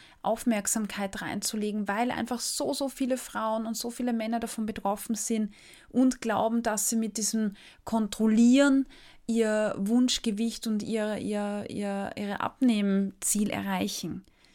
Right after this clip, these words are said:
Und man sieht einfach, in, also die Zahlen zeigen's, dass man sein Wunschgewicht damit nicht erreicht. Ja. Das ist wie bei einer Diät oder es, es kommt ja eher einer Diät gleich,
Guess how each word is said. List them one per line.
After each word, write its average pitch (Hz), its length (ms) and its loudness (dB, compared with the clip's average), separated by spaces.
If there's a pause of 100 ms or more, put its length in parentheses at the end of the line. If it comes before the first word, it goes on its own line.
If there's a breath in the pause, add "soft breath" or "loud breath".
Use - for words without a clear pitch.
(400 soft breath)
Und 208 300 -2
man 220 160 0
sieht 262 420 2
einfach, 202 580 0 (580 loud breath)
in, 196 520 0 (100)
also 190 160 -2
die 196 120 -4
Zahlen 226 420 2
zeigen's, 220 600 -2
dass 214 200 0
man 208 300 -2
sein 202 380 -2
Wunschgewicht 220 600 -2
damit 214 240 0
nicht 233 360 4
erreicht. - 580 -6
Ja. 220 240 -2 (380 loud breath)
Das - 360 0 (680)
ist - 280 0
wie 233 120 2
bei 208 480 2
einer 202 260 -2
Diät 208 420 -4
oder 208 140 2
es, 196 120 -2
es - 260 -6
kommt 208 280 -4
ja - 60 -2
eher 214 240 -2
einer 208 140 0
Diät 196 400 -6
gleich, 196 500 -2